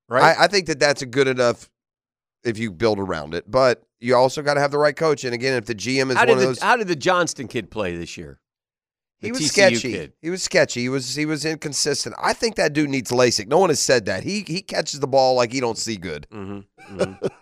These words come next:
Speaker 2: Like it sneaks up on him around the corner.
Speaker 1: Yeah. I'm just looking at some of his. Yeah, he's had some decent picks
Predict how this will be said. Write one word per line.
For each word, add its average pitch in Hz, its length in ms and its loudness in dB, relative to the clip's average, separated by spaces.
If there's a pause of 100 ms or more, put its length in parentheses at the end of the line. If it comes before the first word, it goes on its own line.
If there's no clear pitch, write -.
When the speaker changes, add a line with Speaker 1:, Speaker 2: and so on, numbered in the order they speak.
(140)
Speaker 2:
Like 147 160 4
it 170 120 -2
sneaks - 400 0
up 165 200 4
on 101 200 0
him 78 160 -14 (120)
around 123 200 -2
the 113 60 -6
corner. 113 400 -4 (140)
Speaker 1:
Yeah. 80 200 -10 (500)
I'm - 880 -20
just 143 140 -4
looking 143 180 4
at 143 80 2
some 139 180 0
of 117 120 0
his. 101 180 -8 (1700)
Yeah, 110 180 -4
he's 135 120 -6
had - 160 -8
some 98 120 -16
decent - 340 -16
picks - 400 -20